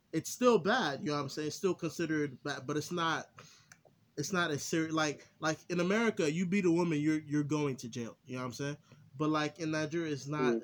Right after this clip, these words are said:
Speaker 1: it's not seen as serious, which is sad, you know, but it's, yeah, it's not seen as serious. But yeah, he beat this woman, never apologized, ne-, never did anything.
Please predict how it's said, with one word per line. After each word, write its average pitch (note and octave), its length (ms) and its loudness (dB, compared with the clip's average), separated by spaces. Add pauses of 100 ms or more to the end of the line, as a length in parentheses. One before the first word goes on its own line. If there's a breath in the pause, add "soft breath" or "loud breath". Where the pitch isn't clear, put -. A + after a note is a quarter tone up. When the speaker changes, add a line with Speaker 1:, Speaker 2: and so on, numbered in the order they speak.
Speaker 1:
it's C#3+ 140 -4
not E3+ 240 -6
seen E3 760 -2 (120)
as C3 560 -6 (420)
serious, D3+ 680 0
which F3 160 0
is G3 140 0
sad, F3 520 -2 (420)
you D3 80 -8
know, C3+ 240 -4 (440)
but D3 180 -2
it's, C#3+ 160 -6
yeah, E3 140 0
it's D3 180 -6
not C3+ 160 -2
seen D#3+ 220 -4
as B2+ 120 -6
serious. C#3 460 -6 (220)
But E3 100 2
yeah, F#3 120 0
he G3 320 0
beat A#3 260 4
this F#3+ 260 -2
woman, D#3+ 360 -4 (760)
never G#3+ 380 0
apologized, E3 840 2
ne-, F3+ 260 -2
never F#3 240 0
did G3 200 2
anything. D#3+ 440 -4